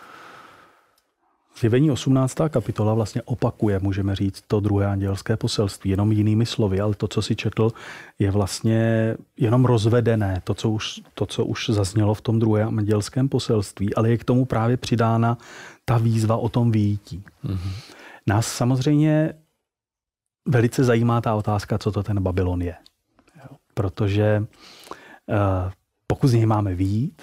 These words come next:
Speaker 1: tak bychom chtěli vědět, z čeho máme vyjít. Už jsme říkali, že Babylon byla nějaká říše, označovali tak Řím, ale říkali jsme, Řím taky padl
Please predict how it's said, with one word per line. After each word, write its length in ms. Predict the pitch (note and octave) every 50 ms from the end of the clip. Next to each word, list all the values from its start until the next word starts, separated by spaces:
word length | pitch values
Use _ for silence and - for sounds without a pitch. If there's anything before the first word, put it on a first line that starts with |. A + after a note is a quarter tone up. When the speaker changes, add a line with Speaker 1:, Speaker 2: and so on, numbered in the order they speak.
| - _
Speaker 1:
tak 140 | - G#2+ G2
bychom 340 | G#2 G#2 - - A2 G#2 G2+
chtěli 340 | - - - G#2+ G2+ G#2
vědět, 360 | G2 G2+ G2+ F#2+ G2+ G2+ G2 -
z 100 | - -
čeho 280 | - - G2+ F2+ F#2+
máme 340 | F#2 F2+ F2 F2+ F2 F2 F2+
vyjít. 360 | F#2 F#2 - - - - - _ _ - - - - - - -
Už 120 | - A#2 -
jsme 140 | - D#3+ C3+
říkali, 320 | C3+ B2+ - C#3+ C#3+ C3+
že 100 | B2 A#2+
Babylon 580 | A2+ A2+ G#2+ G#2+ A#2+ A#2+ A#2+ A#2+ A#2+ A#2 B2 B2+ - _ _ _ _ _ _ -
byla 220 | A2+ A2 A2+ G#2+
nějaká 440 | G#2+ A2+ A2+ G#2+ G#2 - - F2+ F2
říše, 540 | E2 - A2+ A#2 - - B2+ A#2+ A#2+ A#2 B2+ - _ _ _ _ _ _ _ _ _ _ _ _ _
označovali 640 | - A2+ G2+ A2+ A2 G#2 - A#2+ A2 A2 G#2+ G#2+ G#2
tak 260 | - G2+ G2 F#2+ -
Řím, 540 | G#2 - - G#2 G#2 G#2 G#2 G#2 A2 B2 D#3 - _ _ _ _ _ _ _ _ - - - - - _ _ _ -
ale 300 | - A2 A2 G#2 G2 G#2 - - _ _ _ _ _ E3+ -
říkali 220 | - A2 - A2 G#2+
jsme, 200 | - - A#2 A2
Řím 220 | - A#2 A2+ A2+
taky 260 | - G#2 F#2+ - A#2+
padl 480 | G#2+ - A2 G#2+ G#2 G#2+ A2 A2 A2+ C#3+